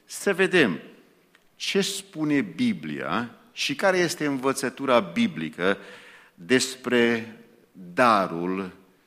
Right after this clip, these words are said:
de a fi mamă. Da? Este un dar. Astăzi nu este ziua femeii,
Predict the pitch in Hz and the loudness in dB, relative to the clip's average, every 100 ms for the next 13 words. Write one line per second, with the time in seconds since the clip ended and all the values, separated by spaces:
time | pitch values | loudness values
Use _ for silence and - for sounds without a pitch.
0 | _ _ _ _ _ 82 95 92 87 - | _ _ _ _ _ -6 -2 0 -2 -8
1 | 98 95 92 90 85 - - - - 92 | -6 -4 -6 -8 -14 -18 -20 -20 -14 -6
2 | 92 90 80 78 67 - _ _ _ _ | -2 -2 -2 -8 -12 -14 _ _ _ _
3 | _ _ _ _ _ _ _ 80 71 78 | _ _ _ _ _ _ _ -14 -6 -4
4 | 123 - - _ - _ _ _ _ _ | -4 -8 -20 _ -20 _ _ _ _ _
5 | 85 78 76 76 73 - _ 95 113 - | -12 -8 -8 -10 -12 -18 _ -4 -4 2
6 | 123 123 139 - - - - - _ _ | 4 10 10 10 4 -10 -20 -20 _ _
7 | _ - 87 101 107 95 117 120 117 104 | _ -4 -2 -2 -4 -4 0 2 0 -2
8 | 92 87 92 87 87 78 69 62 69 104 | -4 0 0 0 -4 -8 -8 -10 -8 -8
9 | 107 | -10